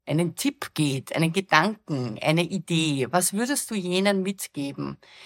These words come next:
die so überlegen, sich zu verändern für ihren weiteren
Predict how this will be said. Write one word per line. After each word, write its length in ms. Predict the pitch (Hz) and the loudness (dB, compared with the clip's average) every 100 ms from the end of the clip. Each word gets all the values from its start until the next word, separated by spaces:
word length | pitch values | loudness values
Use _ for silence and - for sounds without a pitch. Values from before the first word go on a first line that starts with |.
| - _ - | -20 _ -2
die 160 | 170 | 0
so 600 | 180 - 170 156 156 156 - - - _ _ _ | 0 2 2 2 0 -2 -10 -20 -20 _ _ _
überlegen, 560 | - 180 196 143 139 151 | -2 2 4 2 -2 -2
sich 220 | - 160 - | -4 -4 -4
zu 120 | 160 | -4
verändern 840 | - - 151 151 143 143 143 147 - _ | -2 0 0 -2 -2 -2 -4 -8 -12 _
für 220 | - - | -12 -4
ihren 640 | 170 175 180 175 175 175 160 _ _ _ _ | -2 2 2 2 -2 -6 -10 _ _ _ _
weiteren 680 | 139 131 - 151 151 156 139 | 0 0 -4 -6 -4 -4 -8